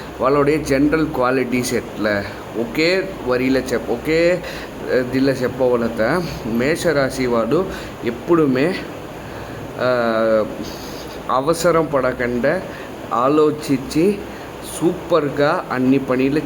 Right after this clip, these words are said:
చేసేవాళ్ళు మేషరాశి వాళ్ళు. ఇప్పుడు వృషభ రాశి వాళ్ళు ఎట్లయితే ఆ పనిన అట్నే వచ్చి మిమిగిరి, అదే, అదే ఆ పనిలో వచ్చి కొంచెం మిమిగిరితో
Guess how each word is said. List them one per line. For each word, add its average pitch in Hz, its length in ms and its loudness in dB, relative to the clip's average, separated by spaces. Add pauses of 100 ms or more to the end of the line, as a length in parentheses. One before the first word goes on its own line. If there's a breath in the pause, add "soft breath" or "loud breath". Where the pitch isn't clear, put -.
చేసేవాళ్ళు 120 580 2
మేషరాశి 120 600 0
వాళ్ళు. 98 260 -2 (380 loud breath)
ఇప్పుడు 131 180 -2
వృషభ 139 380 2
రాశి 170 380 2
వాళ్ళు 139 240 4
ఎట్లయితే 120 600 0 (500 loud breath)
ఆ 123 160 2
పనిన 156 500 2 (320)
అట్నే 160 320 0
వచ్చి 190 800 2 (840 loud breath)
మిమిగిరి, 185 640 4
అదే, 151 160 4
అదే 147 180 4
ఆ 143 200 2
పనిలో 156 520 4
వచ్చి 143 340 0
కొంచెం 175 580 0 (1600)
మిమిగిరితో 160 880 2